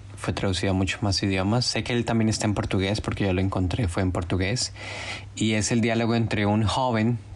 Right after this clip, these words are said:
que es frustrado, entonces tiene muchas preguntas, y un filósofo adleriano. No es un libro difícil de leer, especialmente porque son tipo conversaciones. El joven siempre hace preguntas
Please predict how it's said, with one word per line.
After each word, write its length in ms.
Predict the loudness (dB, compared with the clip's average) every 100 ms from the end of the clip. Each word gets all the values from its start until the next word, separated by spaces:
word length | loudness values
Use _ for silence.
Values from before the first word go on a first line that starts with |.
| -4
que 100 | -2
es 100 | 0
frustrado, 580 | 0 0 0 0 2 2
entonces 300 | 2 0 2
tiene 140 | 2
muchas 360 | 2 2 0 -2
preguntas, 640 | 0 2 2 2 0 -2 -8 -10 -6
y 160 | 0 2
un 140 | 4
filósofo 840 | 2 2 2 2 0 -2 0 -2 -2
adleriano. 800 | -2 0 2 2 2 2 2 0 -6 -6 0
No 200 | 2 2
es 140 | 2
un 80 | 4
libro 240 | 4 4
difícil 440 | 4 2 0 2 2
de 100 | 4
leer, 440 | 4 4 2 0 -4 -8
especialmente 560 | -4 0 2 2 2 0
porque 380 | -2 0 0
son 320 | 0 2 0 0
tipo 220 | 0 -2
conversaciones. 1000 | 0 2 2 0 0 2 2 2 0 -2
El 460 | 0 2 2 2 2
joven 300 | 0 2 2
siempre 300 | 2 2 2
hace 180 | 0 0
preguntas 760 | 0 2 2 2 2 0 -2